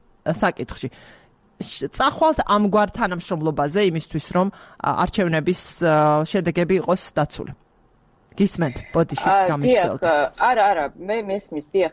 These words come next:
Speaker 2: ემიგრაცია ძალიან დიდი პრობლემაა და ამაზე ყველა საუბრობს პრინციპში და ამის
Speaker 1: მმ.
Speaker 2: ერთ-ერთი მთავარი, ასე ვთქვათ, რაც არის მალამო, როგორც შეიძლება ამას უშველოთ, ეს არის, რომ ხელისუფლების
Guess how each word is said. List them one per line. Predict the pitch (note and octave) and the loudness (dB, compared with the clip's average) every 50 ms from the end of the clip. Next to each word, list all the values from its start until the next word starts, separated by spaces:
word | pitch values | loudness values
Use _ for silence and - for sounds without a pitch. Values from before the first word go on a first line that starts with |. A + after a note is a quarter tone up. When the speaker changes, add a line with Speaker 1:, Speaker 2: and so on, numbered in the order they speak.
| - E3+ | -2 -4
Speaker 2:
ემიგრაცია | E3+ F3 E3+ F3 F#3+ F#3 F3+ - F3 C#3 - | -4 -4 0 0 0 0 2 2 0 0 0
ძალიან | - D3+ D3 D3+ D#3 D#3+ | 0 0 2 2 2 2
დიდი | D3+ D#3+ D3 D#3 D#3 | 2 2 0 0 0
პრობლემაა | - - D#3 D3+ D3 D#3 D3+ D3+ D3+ D3+ D3+ | 0 0 2 2 2 2 2 2 2 2 2
და | D3 E3+ D#3+ | 2 2 0
ამაზე | D3+ D3 - - - | 0 0 -2 -2 0
ყველა | - C#3+ C3+ C3+ D3+ | 2 2 2 2 0
საუბრობს | - - B2+ B2 B2 A#2 - - A2+ - _ | 0 0 0 0 0 0 0 -2 -2 -2 _
პრინციპში | - C#3+ C3+ - - - - - - C#3+ | -4 -4 -4 -4 -4 -6 -4 -2 -4 0
და | - E3+ D#3 | 2 2 2
ამის | D3+ C3+ C#3+ D#3 F3 | 2 0 -2 -6 -2
Speaker 1:
მმ. | F3 | 0
Speaker 2:
ერთ-ერთი | C#3 C3+ C#3 - - D3 - - - C#3+ | 2 2 0 0 -4 -6 -6 -6 -6 -8
მთავარი, | B2+ - - - C#3+ C#3+ D3 C#3 C3+ C#3 B2+ B2 A#2 | -8 -6 -4 -2 0 2 4 4 2 2 2 2 0
ასე | A2+ - _ | -2 -4 _
ვთქვათ, | - - _ - A2+ - _ - - A#2+ A#2 A2+ G#2+ A2 | -12 -8 _ -4 -4 -4 _ -4 0 2 2 2 2 2
რაც | C3+ C#3 - - | 0 -2 -2 0
არის | C#3 C3+ C3+ B2 - - | 0 0 0 0 -2 -2
მალამო, | - C#3 C3+ C3+ C3 B2+ B2 A#2+ A#2+ A#2 A2+ | -2 0 2 2 2 2 0 0 -2 -2 0
როგორც | A#2 C3+ B2 C#3 C#3+ - | 0 0 2 0 -2 -2
შეიძლება | - - B2+ C3 C3 B2 - A2+ | -2 -2 0 0 0 0 0 0
ამას | A#2+ B2+ B2+ - - | -2 -2 -4 -8 -8
უშველოთ, | _ F3 E3+ - - C3+ A#2+ A2+ A2+ - | _ -8 -6 -2 0 2 2 2 0 -2
ეს | C#3+ - - | -6 -4 -2
არის, | B2 - A#2 - - | -2 0 0 -2 -4
რომ | - A#2+ - | -6 -8 -4
ხელისუფლების | - - C#3+ D3 C#3+ - D#3+ - - C3 B2 - - | -2 0 2 2 0 0 -4 -2 -2 -2 -2 -2 -6